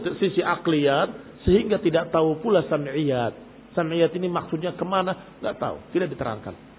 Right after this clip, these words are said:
Karena apa? Karena nggak tahu akliyat. Agar kita berpikir. Apa perkembangan berikutnya?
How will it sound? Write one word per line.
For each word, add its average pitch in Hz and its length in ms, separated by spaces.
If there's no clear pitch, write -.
Karena 214 320
apa? 190 340
Karena - 220
nggak 214 160
tahu 202 100
akliyat. 185 540
Agar 175 260
kita 220 240
berpikir. 165 480
Apa 185 220
perkembangan 156 480
berikutnya? 120 420